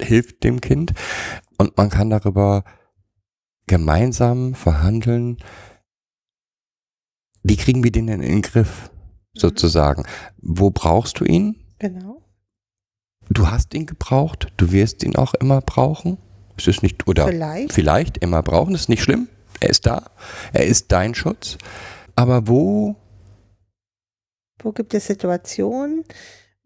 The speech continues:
Speaker 2: die du jetzt schon alleine gut lösen kannst, wo du früher den, den Roboter gebraucht hast, damit er dir dort hilft oder dich dort schützt? Und wo kannst du dich jetzt schon selber schützen?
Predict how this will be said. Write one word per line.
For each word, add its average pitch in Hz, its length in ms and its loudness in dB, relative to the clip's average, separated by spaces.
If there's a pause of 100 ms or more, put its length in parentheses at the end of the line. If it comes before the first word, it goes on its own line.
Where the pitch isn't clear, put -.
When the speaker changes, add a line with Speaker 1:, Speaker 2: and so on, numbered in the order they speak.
(220)
Speaker 2:
die 208 260 -4
du 220 120 -2
jetzt 196 300 -4
schon 214 180 -2
alleine 196 540 -2
gut 196 300 -4
lösen 185 440 -4
kannst, - 720 -10
wo 202 160 -2
du 196 140 -4
früher 196 400 -2
den, 190 320 -4
den 190 320 -2
Roboter 180 720 -2 (320)
gebraucht - 680 -6
hast, - 460 -6 (520)
damit 185 340 -4
er 190 100 0
dir 175 180 -2
dort 165 300 -4
hilft 240 580 -2 (380)
oder 185 160 0
dich - 240 -8
dort 165 260 -4
schützt? - 500 -6 (240)
Und 202 240 -2
wo 208 120 0
kannst 196 540 -6
du 226 200 -4
dich 208 300 -4
jetzt - 260 -8
schon 196 240 -2
selber 196 440 -2
schützen? - 600 -12